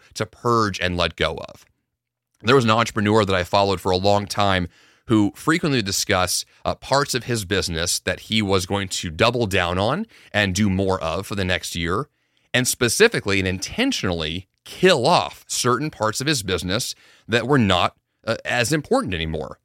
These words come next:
even if those things made money, even if those things had made a lot of money in the past. He was intentionally shedding parts of his business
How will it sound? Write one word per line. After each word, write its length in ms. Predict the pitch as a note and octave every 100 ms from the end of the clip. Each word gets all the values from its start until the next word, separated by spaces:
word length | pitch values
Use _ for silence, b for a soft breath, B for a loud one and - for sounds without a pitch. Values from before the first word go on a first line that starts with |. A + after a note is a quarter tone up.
| _
even 240 | D#3+ G3+ A3
if 120 | -
those 220 | E3+ D#3+
things 260 | - D3+ B2+
made 280 | A2 G#2
money, 360 | F2 F#3 G3 - _ _ -
even 200 | F3+ F#3+
if 140 | E3
those 260 | C#3+ B2+ -
things 340 | C3 B2 A#2 b -
had 340 | - C#3 D3+
made 140 | B2+ B2+
a 80 |
lot 280 | G#2 G2+ A2
of 80 | G#2+
money 240 | F#2 F2
in 200 | G2 F#2+
the 60 | F#2+
past. 540 | - - F#3+ - - - b b b
He 140 | D3+
was 160 | D#3 C#3+
intentionally 800 | B2+ - - G3+ - C3 A2+ A2
shedding 640 | - - D3+ D#3+ A2+ G#2
parts 340 | - C3 C#3+
of 100 | A#2
his 200 | G#2 F2+
business 520 | E2 D3 C#3 F2 F2+